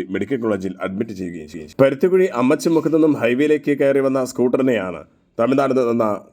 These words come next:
ടൂറിസ്റ്റ് ബസ് ഇടിച്ചു തെറിപ്പിച്ചത്. സ്കൂട്ടറിന്റെ പുറകിൽ യാത്ര ചെയ്തിരുന്ന എൺപത്തിരണ്ട് വയസ്സുള്ള ശ്രീകാര്യം ശാസ്താംകോണം ഇ എം എസ് നഗർ മേടം വിളാകത്ത് വീട്ടിൽ ഗംഗാധരൻ നായരാണ് മരണപ്പെട്ടത്. അപകടത്തിൽ ഇദ്ദേഹത്തിന്റെ പുറത്തുകൂടി ബസിന്റെ മുൻ ടയർ കയറി ഇറങ്ങുകയായിരുന്നു.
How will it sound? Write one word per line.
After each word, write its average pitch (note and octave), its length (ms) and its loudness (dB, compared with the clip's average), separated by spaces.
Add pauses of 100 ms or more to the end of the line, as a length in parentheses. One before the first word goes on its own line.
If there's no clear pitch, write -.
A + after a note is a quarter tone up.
(180)
ടൂറിസ്റ്റ് A#2+ 340 0
ബസ് G#2+ 360 -2
ഇടിച്ചു D#3 220 -2
തെറിപ്പിച്ചത്. F#2+ 640 -10
സ്കൂട്ടറിന്റെ F#3 480 4
പുറകിൽ D3+ 480 0
യാത്ര A#2+ 280 0
ചെയ്തിരുന്ന C#3 440 0 (120)
എൺപത്തിരണ്ട് C3 460 -2
വയസ്സുള്ള C3 440 0
ശ്രീകാര്യം B2+ 600 -2
ശാസ്താംകോണം B2+ 920 -2
ഇ A2+ 200 0
എം C#3 100 0
എസ് C3+ 140 -6
നഗർ B2 300 2 (120)
മേടം A2+ 380 0
വിളാകത്ത് B2 400 0
വീട്ടിൽ A2+ 360 0
ഗംഗാധരൻ B2 600 0
നായരാണ് G#2+ 460 0
മരണപ്പെട്ടത്. F2 560 -6 (680)
അപകടത്തിൽ B2+ 540 2 (140)
ഇദ്ദേഹത്തിന്റെ E3 560 0
പുറത്തുകൂടി B2 580 -2 (180)
ബസിന്റെ A2+ 460 -2
മുൻ A2 240 0
ടയർ G#2+ 280 0
കയറി A2 340 -2 (100)
ഇറങ്ങുകയായിരുന്നു. E2+ 640 -4